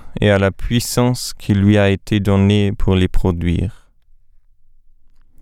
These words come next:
Les conseils de Dieu en faveur de l'assemblée ont leur fin et leur but dans le ciel. Ils s'accompliront sans qu'il soit possible que la moindre chose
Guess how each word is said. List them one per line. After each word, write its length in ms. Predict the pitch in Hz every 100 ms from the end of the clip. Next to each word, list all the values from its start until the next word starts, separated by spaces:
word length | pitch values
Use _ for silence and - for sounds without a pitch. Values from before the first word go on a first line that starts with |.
| - - - - -
Les 100 | 110
conseils 500 | 120 117 - 127 123
de 120 | 104
Dieu 260 | 95 95
en 160 | 107 98
faveur 600 | - 98 90 101 104 101
de 100 | 92
l'assemblée 800 | 95 92 - 95 90 92 95 98 -
ont 140 | 101
leur 260 | 101 104 -
fin 360 | - 113 110 - -
et 60 | 104
leur 260 | 98 98 92
but 340 | 98 117 117 - - - -
dans 140 | 107
le 120 | 104
ciel. 640 | 101 - 90 85 80 80 104 - - _ _ _ _ - -
Ils 160 | 113 110
s'accompliront 920 | - 117 127 117 - 117 110 123 120 -
sans 340 | - 123 123 113
qu'il 320 | - 113 101 - -
soit 300 | - 107 101
possible 680 | - 101 - 113 113 117 110
que 140 | 107
la 140 | 98
moindre 480 | 92 98 113 123 117
chose 560 | 120 - 117 107 92